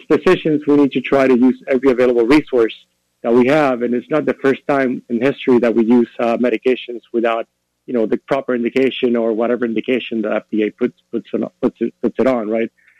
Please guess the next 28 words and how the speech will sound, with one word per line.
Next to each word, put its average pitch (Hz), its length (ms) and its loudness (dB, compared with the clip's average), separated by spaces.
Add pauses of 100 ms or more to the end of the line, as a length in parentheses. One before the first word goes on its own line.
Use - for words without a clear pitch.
(320)
Uh, 120 360 -4 (680)
it 165 180 -6
should 185 280 0
be 180 100 2
used 156 380 4 (160)
under 151 240 -2
medical 135 320 0
guidance. 113 460 -4
In 117 100 -12
Puerto 151 200 -2
Rico, 170 240 0
they're 156 100 2
going 151 200 0
a 135 40 -4
bit 135 220 -4
too 127 180 -8
far, 139 360 -2
saying 131 180 -4
that 120 120 -2
only 127 180 -2
can 120 120 -8
be 127 80 0
used 127 220 0
inside 135 260 -2
a 120 60 -4
hospital 127 600 -2
through 123 100 -8
specialized 131 560 -4